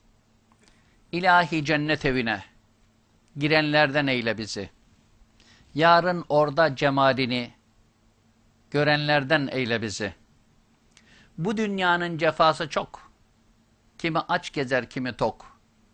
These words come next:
Şol mizanda sevabı çok. Gelenlerden eyle bizi." Gayet kolay söyleniyor. Kolay da görülüyor. E, bir dörtlük de sen yaz veya sen söyle.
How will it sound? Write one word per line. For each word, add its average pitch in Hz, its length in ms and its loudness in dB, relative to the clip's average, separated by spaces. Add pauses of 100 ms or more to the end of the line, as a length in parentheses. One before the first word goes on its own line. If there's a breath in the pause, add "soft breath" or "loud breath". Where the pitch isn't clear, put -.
(300)
Şol 185 380 -4
mizanda 123 540 -2
sevabı 117 500 0
çok. - 380 -8 (520)
Gelenlerden 123 640 -2
eyle 101 300 -4
bizi." 90 260 -6 (1400 soft breath)
Gayet 214 360 6
kolay 208 300 6
söyleniyor. 123 560 0 (960)
Kolay 208 360 6
da 170 80 4
görülüyor. 113 500 -2 (840)
E, 156 100 -2
bir 196 120 -2
dörtlük 214 380 0
de 190 100 2
sen 190 180 0
yaz 175 400 -2 (1000)
veya 160 260 4
sen 202 220 2
söyle. 147 420 0